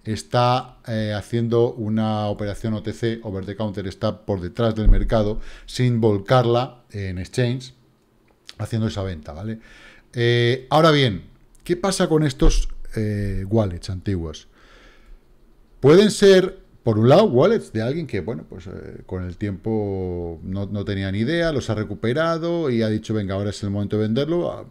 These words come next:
haciendo, pues, sus negociaciones, las que haya correspondido y ya está.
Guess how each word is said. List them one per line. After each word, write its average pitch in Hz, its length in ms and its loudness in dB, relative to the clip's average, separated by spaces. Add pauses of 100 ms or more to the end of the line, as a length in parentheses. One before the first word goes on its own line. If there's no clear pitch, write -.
(120)
haciendo, 104 480 -8
pues, 104 200 -14 (180)
sus 95 180 -12
negociaciones, 87 640 -8
las 92 160 -10
que - 80 -8
haya 92 140 -6
correspondido 90 680 -6
y 110 60 -2
ya 90 80 -4
está. - 320 -16